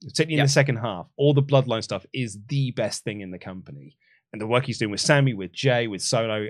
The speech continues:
Speaker 1: and Heyman, I think it's amazing. And then I think he's having the better matches now
Speaker 2: Mm-hmm.
Speaker 1: than he was two years ago. The match with Logan Paul, I thought was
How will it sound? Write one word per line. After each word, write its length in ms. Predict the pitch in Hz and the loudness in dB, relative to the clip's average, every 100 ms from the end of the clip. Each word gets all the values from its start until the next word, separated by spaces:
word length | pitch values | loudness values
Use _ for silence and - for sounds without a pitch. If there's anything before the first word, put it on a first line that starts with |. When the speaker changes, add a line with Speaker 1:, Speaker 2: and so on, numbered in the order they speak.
| - | -6
Speaker 1:
and 180 | 101 82 | -8 -8
Heyman, 520 | - 117 117 110 107 | -4 -2 -2 -4 -6
I 280 | 95 _ _ | -8 _ _
think 140 | 104 | -8
it's 100 | 90 - | -8 -8
amazing. 480 | 98 98 101 92 90 | -8 -2 -2 -4 -6
And 120 | 110 | 0
then 300 | 160 156 104 - | 2 2 -2 -6
I 80 | - | -2
think 120 | 147 | 2
he's 80 | 139 | 2
having 160 | 151 | 2
the 80 | 147 | 2
better 260 | 139 127 151 | 2 0 0
matches 420 | 139 151 - 117 | 0 -4 -4 -6
now 420 | 95 180 - 135 139 | -2 -2 -2 -6 -8
Speaker 2:
Mm-hmm. 200 | 113 110 131 | -10 -6 0
Speaker 1:
than 100 | 131 | 4
he 80 | |
was 560 | 139 139 139 139 135 - _ _ | 6 10 10 8 4 -4 _ _
two 240 | - 160 | 0 2
years 320 | 127 175 220 | 2 0 0
ago. 180 | - - 131 170 _ _ - | -6 -6 -6 -6 _ _ 2
The 60 | |
match 180 | 196 254 | 2 2
with 80 | 262 | 2
Logan 260 | 269 294 | 2 2
Paul, 440 | 262 - 277 320 139 | -2 -2 -2 -2 -4
I 40 | |
thought 180 | 139 165 | -6 -2
was 200 | 175 170 | 0 -2